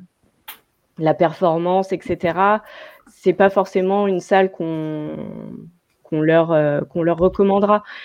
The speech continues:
Mais, euh, c'est une salle où, voilà, tu, tu t'amuses complètement. Euh, en plus, ils ont, ils ont intégré des petites choses. Alors, je vais, je vais pas le dire ici parce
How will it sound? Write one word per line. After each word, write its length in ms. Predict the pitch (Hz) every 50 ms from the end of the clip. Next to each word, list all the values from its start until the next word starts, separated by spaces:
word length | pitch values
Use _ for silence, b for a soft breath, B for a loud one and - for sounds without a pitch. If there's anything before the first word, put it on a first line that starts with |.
| B B B B -
Mais, 340 | 185 180 185 190 202 202 190
euh, 480 | 175 160 160 156 151 151 156 160 160 -
c'est 220 | 151 - - 190
une 160 | 180 180 185
salle 260 | 180 - 196 202 220 202
où, 560 | 185 165 165 165 160 160 160 160 156 151 - - - - _ _ _ _ _ _ _ _ _ - - -
voilà, 280 | 180 180 170 160 156
tu, 960 | 160 - - - 165 160 160 156 156 156 156 156 156 156 156 156 151 147 151 - _
tu 180 | - - - 180
t'amuses 680 | - 240 214 208 214 220 220 226 226 226 233 214 185 175 -
complètement. 920 | - 208 202 202 214 202 196 196 - 202 196 202 202 208 214 214 214 214 196
Euh, 300 | 175 170 165 165 165 160 - B B B B B B B
en 140 | - 185 180
plus, 340 | 190 - 214 214 202 - -
ils 200 | 185 175 185 180
ont, 200 | 180 180 180 180
ils 200 | 175 175 170 185
ont 80 | 185
intégré 520 | 190 185 190 - 220 196 190 190 190 208 202
des 140 | 190 202
petites 240 | 190 196 - 208 190
choses. 260 | - - 226 220 214
Alors, 220 | 190 165 170 165 170
je 100 | 185 190
vais, 160 | 180 170 170
je 100 | 165 185
vais 60 | 190
pas 200 | 180 - 196 196
le 60 | 196
dire 220 | 180 185 196 196 190
ici 300 | 202 196 - - 233 233
parce 220 | 240 208 170 170